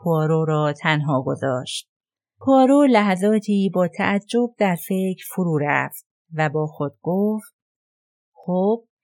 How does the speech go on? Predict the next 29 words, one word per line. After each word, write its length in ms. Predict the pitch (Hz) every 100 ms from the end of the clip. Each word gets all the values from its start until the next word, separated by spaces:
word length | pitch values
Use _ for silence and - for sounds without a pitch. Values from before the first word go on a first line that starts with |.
| -
ببینم 440 | 302 302 285 285
حالا 400 | 220 196 160 180
باید 360 | 214 147 147 147
چی 160 | - -
کار 300 | 160 143 139
کرد. 360 | 143 135 104 _ _ _ _ _ _ -
از 220 | 185 - 240
دو 120 | 247
حال 380 | 233 220 208 196
خارج 520 | - 151 143 151 -
نیست. 440 | 160 127 127 - - _ _ -
یا 380 | 175 180 180 170
به 160 | 160
عمد 400 | 151 175 175 165 151 -
قصد 480 | 165 180 - -
دارن 500 | 196 185 185 185 185 180
منو 240 | 175 165
از 240 | 156 156 151
مسیری 580 | 165 160 214 220 226 214
که 180 | 226
می‌رم 560 | 208 185 175 185 202 208 - _ _ -
منحرف 580 | 165 151 143 139 202 -
کنن، 600 | 233 220 214 214 214 214 _ _ _ _
یا 300 | 233 294 311 269
حقیقتاً 640 | 240 196 190 196 190 214
موضوعات 840 | 220 214 185 165 170 165 170 165 170
دیگری 640 | 160 165 139 165 151 151
هم 180 | 151 151
هست 480 | 180 220 226 220